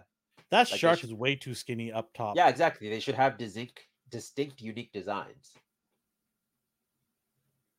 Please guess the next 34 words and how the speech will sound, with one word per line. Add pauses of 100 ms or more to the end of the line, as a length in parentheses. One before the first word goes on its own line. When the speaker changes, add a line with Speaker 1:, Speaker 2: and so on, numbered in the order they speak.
(720)
Speaker 1:
Yeah, (100)
stocky. (140)
That's
the
word. (300)
Right
word,
Speaker 2:
I
think
they
Speaker 1:
stocky.
Speaker 2:
want
something
like
the
originals,
like
stocky,
et
cetera.
Yeah, (580)
like,
these
all
have
the
same, (120)
uh, (340)
Speaker 1:
<laughs>
Speaker 2:
whoops. (840)
The
d-
Speaker 1:
Sorry.
<laughs>